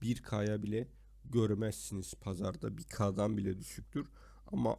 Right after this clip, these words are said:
artı otuz olan olduğunda Vervine gibi onlar da para ediyor.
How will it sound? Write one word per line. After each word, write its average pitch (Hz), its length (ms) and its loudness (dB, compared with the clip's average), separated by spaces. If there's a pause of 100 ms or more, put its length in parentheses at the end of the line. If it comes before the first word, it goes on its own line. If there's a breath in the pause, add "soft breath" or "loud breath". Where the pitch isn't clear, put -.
artı 101 400 0
otuz - 460 -2
olan 101 380 0
olduğunda 104 640 0
Vervine 101 560 2
gibi 107 300 -2 (440 loud breath)
onlar 120 400 2
da 101 60 2
para 98 280 -4
ediyor. 107 340 -2